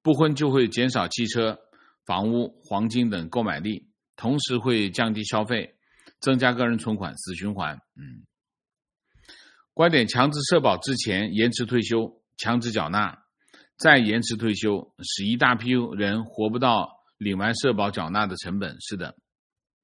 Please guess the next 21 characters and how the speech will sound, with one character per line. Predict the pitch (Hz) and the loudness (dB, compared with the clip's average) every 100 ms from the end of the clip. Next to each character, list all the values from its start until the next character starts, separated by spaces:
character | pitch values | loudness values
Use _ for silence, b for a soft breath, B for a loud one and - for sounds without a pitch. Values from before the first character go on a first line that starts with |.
| _ b b b b b _ | _ b b b b b _
所 | - 180 | 2 2
以 | 139 - _ _ _ _ - | 2 -4 _ _ _ _ -12
现 | - 226 196 | -2 2 2
在 | 190 151 | 4 2
继 | 123 247 202 | 0 -2 -2
续 | 135 120 | -2 -2
交 | 165 170 170 | 2 4 4
的 | 139 | 2
人 | 85 69 - - | 0 -6 -14 -8
有 | 110 | -2
两 | 107 107 123 | 0 0 0
种 | 95 | -4
情 | - 85 | -8 -8
况， | 110 101 - _ b b b | -6 -6 -8 _ b b b
一 | 180 | 0
个 | 180 | 0
体 | - 131 | 0 -6
制 | 92 143 | -4 -2
内 | 170 | -2
的 | 98 73 | -2 -6
人 | 64 | -12